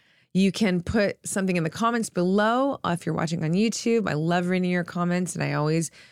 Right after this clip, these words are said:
do my best to respond to all comments. Um,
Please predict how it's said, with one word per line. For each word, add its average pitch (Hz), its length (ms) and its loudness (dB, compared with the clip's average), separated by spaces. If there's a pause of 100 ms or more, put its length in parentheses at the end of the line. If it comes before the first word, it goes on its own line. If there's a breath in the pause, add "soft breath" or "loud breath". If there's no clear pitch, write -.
(260 loud breath)
do 185 80 2
my 170 120 2
best 160 220 0
to - 80 -4
respond 196 540 0 (320 soft breath)
to 156 220 0
all 180 200 0
comments. 170 680 0
Um, 147 400 0